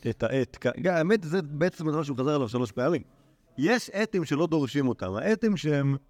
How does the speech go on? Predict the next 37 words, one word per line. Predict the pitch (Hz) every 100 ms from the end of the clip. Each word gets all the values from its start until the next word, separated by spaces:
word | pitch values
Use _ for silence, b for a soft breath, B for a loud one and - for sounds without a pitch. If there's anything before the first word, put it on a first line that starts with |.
| _ 143
אם, | 143 - 170
אם | 175 160
תוריד | 147 156 196
אותם, | 151 120 98 98 _ - _ _ _ -
אי | 190
אפשר | 175 170
יהיה | 170
לקרוא | 147 - 165
את | 151
המשפט, | 123 - - 92 90 - - _ _ _
אז | 123 135
אין | 214
מה | 214
לדרוש | 220 196 220 175
אותם. | 131 85 - _ _ _ _ _ _ _ -
נכון? | 98 170
כמו | - 151 196 165
"בראשית | 123 123 117 147
ברא | 131 123 131
אלוקים | 113 127 110
השמיים", | - 95 78 82 92 -
או, | 156 147 120 92 _ _ _ _ _ - - -
אה, | 120 117 117 113 113 110 107 104 - _
"קניתי | - 139 156 143
איש | 131 127 131
השם", | 117 117 90 95
או | 131 160 135
"ויהי | 139 151 156
אלוהים | 160 170
הנער", | 190 220 180 143
לא | 131 165
מת-, | 202 - - -
אי | 196
אפשר, | 196 190 147 123
זה | 139
משפט... | 139 - 165 - - -
כלום. | - 139